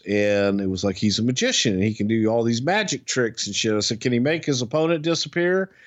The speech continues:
Well, yeah, of course he can. But no, he couldn't. And his magic tricks were the kind of shit you got out of the Marshall Brodeen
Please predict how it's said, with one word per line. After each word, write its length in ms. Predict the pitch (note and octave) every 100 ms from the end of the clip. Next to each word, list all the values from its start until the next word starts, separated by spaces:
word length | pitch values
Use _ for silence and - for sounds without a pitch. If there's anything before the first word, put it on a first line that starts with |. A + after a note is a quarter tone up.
| - - _ _ _ -
Well, 180 | C#3 D3
yeah, 460 | A3+ F4 E4 A3+
of 80 | C#3
course 280 | - C#4 -
he 120 | E3+
can. 180 | D3 A2
But 120 | A#2
no, 180 | A#2 A2+
he 120 | G2+
couldn't. 600 | - D#3+ B2 F2+ F#2+ - F#2
And 220 | A2+ G#2+
his 340 | A2 G#2+ -
magic 420 | - C#3+ C3+ B2
tricks 360 | - C3+ A#2+ -
were 280 | A2+ G#2 G2
the 180 | - G#2+
kind 240 | C#3 A#2
of 40 |
shit 300 | - - B2+
you 140 | G#2+ A2
got 160 | A#2
out 180 | A#2 A#2
of 60 | G#2+
the 80 | G#2
Marshall 420 | A#2+ B2+ - A2
Brodeen 840 | G#2 A2+ G2+ A#2+ A#2+ A#2 A#2 A2+